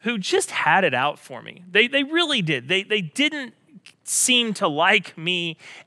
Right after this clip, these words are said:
at all. And they multiple times went to the senior pastor of the church that I was interning at, and they're like, "I, I just don't know about Todd. I don't, I, you know, he, he did this and he did that." Most of the time, what they said I did was completely not true.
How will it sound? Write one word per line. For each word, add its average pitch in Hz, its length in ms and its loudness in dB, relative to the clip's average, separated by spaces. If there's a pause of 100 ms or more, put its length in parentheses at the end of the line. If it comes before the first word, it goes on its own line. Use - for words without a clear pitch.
at 160 240 4
all. 131 300 0
And 175 140 -4
they 208 100 2
multiple 247 500 0
times 170 460 -2
went 185 180 -6
to 196 100 -14
the 185 60 -10
senior 190 320 -8
pastor 165 380 0
of 170 60 -8
the 170 60 -8
church 156 300 -8
that 165 100 -4
I 165 60 0
was 156 140 -8
interning 143 380 -10
at, 139 100 -2
and 143 80 -10
they're 147 80 -10
like, 143 140 -10 (360)
"I, 214 240 2
I 196 80 0
just 240 260 -6
don't 240 260 0
know 233 140 0
about 226 260 0
Todd. 233 320 2
I 190 80 4
don't, 208 220 2
I, 185 100 0
you 190 80 0
know, 196 180 -2
he, 143 300 -4
he 143 140 -10
did 139 340 -4
this 226 360 2
and 165 80 -6
he 139 80 -6
did 135 180 -10
that." 190 300 4 (300)
Most 175 680 2
of 208 100 -6
the 180 80 -8
time, 202 340 0
what 165 160 -6
they 165 140 -2
said 185 200 -2
I 160 120 2
did 147 240 -4
was 135 220 -8
completely 160 920 -6
not 147 320 -8
true. 160 460 -10